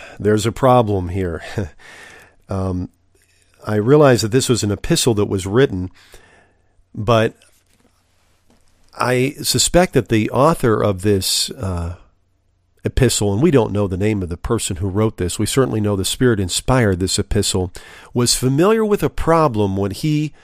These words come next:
would share the, the truths of the new covenant and the sufficiency of the Lord Jesus Christ as the compassionate high priest, that he probably looked out in the congregation a couple times and noticed a few people sleeping,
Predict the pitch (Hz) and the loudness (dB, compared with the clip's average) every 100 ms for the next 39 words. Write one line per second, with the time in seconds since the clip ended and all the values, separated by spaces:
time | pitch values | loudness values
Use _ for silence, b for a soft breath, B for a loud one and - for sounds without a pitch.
0 | b 113 107 110 104 98 _ _ _ _ | b -4 0 2 0 -6 _ _ _ _
1 | _ _ - - - - 139 139 139 95 | _ _ -12 -4 0 4 6 6 4 2
2 | 92 - 107 - - 160 165 113 110 107 | -4 -4 -6 -4 4 6 6 2 0 4
3 | 120 117 123 123 135 139 B B B 107 | 2 2 2 4 2 0 B B B -2
4 | 98 - 107 - 170 - 151 - 120 107 | 0 -2 -4 0 0 2 0 2 2 2
5 | 95 101 117 123 110 120 113 - - 113 | 2 2 4 4 2 0 0 -2 0 2
6 | 120 123 - B B B - 104 98 101 | 2 -2 -8 B B B -2 0 2 -2
7 | - 98 - 143 139 123 101 117 113 - | -2 -2 0 0 2 0 2 0 0 2
8 | 143 113 107 - B B B - 135 127 | 2 4 0 -8 B B B 2 2 2
9 | 156 190 233 208 185 139 156 _ 156 151 | 2 4 2 2 0 2 0 _ 2 4
10 | 139 117 113 - 147 120 101 127 165 - | 2 0 -2 0 0 0 2 2 2 -2
11 | 107 - 110 104 - 117 113 110 107 107 | -4 -2 -2 -2 -4 0 2 0 0 2
12 | 135 131 101 - 147 - 143 117 - - | 2 2 -4 -4 -4 -2 -2 0 0 -2
13 | - 98 131 220 - 104 - | -2 0 2 4 2 0 -6